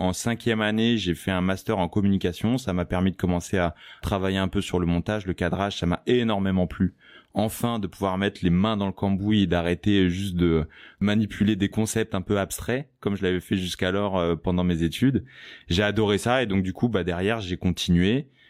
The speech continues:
J'ai commencé à travailler comme indépendant, technicien, cadreur, monteur,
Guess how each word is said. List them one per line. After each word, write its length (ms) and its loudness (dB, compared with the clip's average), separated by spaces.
J'ai 160 -2
commencé 340 -2
à 60 0
travailler 400 0
comme 180 -2
indépendant, 800 0
technicien, 960 -2
cadreur, 640 0
monteur, 640 0